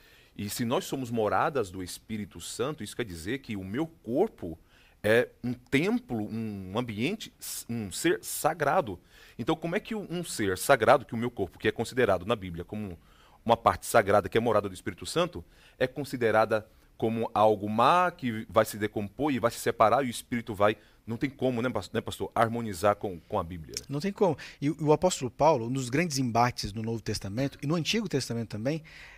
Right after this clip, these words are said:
Speaker 2: é em relação à idolatria.
Speaker 1: Sim.
Speaker 2: É, e, e os, muitos cristãos, gentios, vieram desse, desse universo, é, dualístico, né,
Speaker 1: Sim.
Speaker 2: pagão, é, onde eles iam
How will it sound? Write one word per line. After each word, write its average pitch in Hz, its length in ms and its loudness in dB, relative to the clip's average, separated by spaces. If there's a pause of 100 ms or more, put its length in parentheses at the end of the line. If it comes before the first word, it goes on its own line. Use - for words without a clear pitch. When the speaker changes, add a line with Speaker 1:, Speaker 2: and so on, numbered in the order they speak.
Speaker 2:
é 143 160 0
em 151 80 2
relação 170 340 2
à 170 60 2
idolatria. 151 640 0 (140)
Speaker 1:
Sim. - 120 -12 (440)
Speaker 2:
É, 117 500 2 (320)
e, 131 280 -4
e 147 40 2
os, 143 220 2 (120)
muitos 156 480 0
cristãos, 131 640 0
gentios, 120 760 -4 (100)
vieram 127 580 4
desse, 139 400 0
desse 127 300 -2
universo, 123 640 -2 (320)
é, 110 320 -2
dualístico, 123 960 0
né, 120 180 -2
Speaker 1:
Sim. - 200 -12
Speaker 2:
pagão, 113 480 0 (640)
é, 123 100 -2
onde 135 380 2
eles 123 320 2
iam 208 320 4